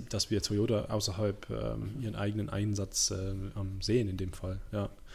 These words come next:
Und, und gibt's schon, ähm, irgendwelche Gerüchte zum Lieferant für L M P zwei Motoren oder ist das noch nicht so richtig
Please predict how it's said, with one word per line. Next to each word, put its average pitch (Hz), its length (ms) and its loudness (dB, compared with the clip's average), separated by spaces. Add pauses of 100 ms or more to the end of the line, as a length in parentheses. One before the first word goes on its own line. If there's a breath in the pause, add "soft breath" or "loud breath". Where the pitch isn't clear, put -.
(140 loud breath)
Und, 123 160 8
und 120 240 4
gibt's - 240 6
schon, 117 440 4
ähm, 113 220 0
irgendwelche 110 600 2
Gerüchte 104 480 2
zum 95 920 0 (500 loud breath)
Lieferant 104 600 2
für - 280 0
L 98 100 2
M 95 80 0
P - 140 -6
zwei - 240 0
Motoren 143 480 0
oder 104 200 0
ist - 220 -2
das - 140 -4
noch 95 140 -6
nicht 101 180 -4
so - 180 -2
richtig - 520 -6